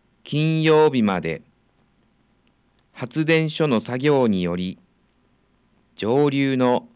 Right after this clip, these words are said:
鮎の瀬発電所から緊急放流を行います。急に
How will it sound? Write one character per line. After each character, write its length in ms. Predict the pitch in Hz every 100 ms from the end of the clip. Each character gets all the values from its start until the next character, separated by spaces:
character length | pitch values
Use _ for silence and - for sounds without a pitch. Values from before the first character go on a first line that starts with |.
| _ _ _ _ _ -
鮎 220 | 95 131 156
の 140 | 147
瀬 120 | 151
発 300 | 139 143 143
電 260 | 143 147 139
所 140 | 151
か 160 | 139 101
ら 300 | 87 87 - _ _ _ _ _ -
緊 320 | 151 165 151
急 280 | 156 160 156
放 320 | 156 156 156
流 260 | 123 110 87
を 320 | 87 87 - _ _ -
行 240 | 80 113 110 101
い 100 | 92
ま 160 | 87
す。 60 | 85 _ _ _ _ _ _ _ _ _ _ _ _ _ _ _ _ _ _ _ _ _ _ _ _ _ _ _ _ _ _ _ _ _ _ _ _ -
急 340 | - 139 147
に 300 | 143 139 131